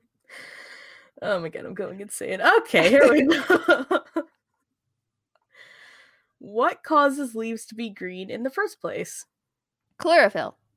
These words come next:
Speaker 1: Yeah. Do you know what, uh, purpose chlorophyll serves?
Speaker 2: Chlorophyll helps with photosynthesis.
Speaker 1: Not only does it help with photosynthesis, it's the whole reason photosynthesis can even happen.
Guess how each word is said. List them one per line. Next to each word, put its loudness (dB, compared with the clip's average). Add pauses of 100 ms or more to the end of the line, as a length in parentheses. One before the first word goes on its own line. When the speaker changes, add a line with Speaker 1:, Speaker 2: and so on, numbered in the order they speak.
(140)
Speaker 1:
Yeah. 0 (500)
Do -2
you 2
know 6
what, 2 (680)
uh, 2
purpose -4
chlorophyll -6
serves? -6 (960)
Speaker 2:
Chlorophyll 0
helps -6
with -6 (100)
photosynthesis. -8 (520)
Speaker 1:
Not 2
only 6
does -2
it -10
help 0
with -6
photosynthesis, -12
it's -10
the -4
whole 4
reason -2
photosynthesis -4
can -8
even -8
happen. -2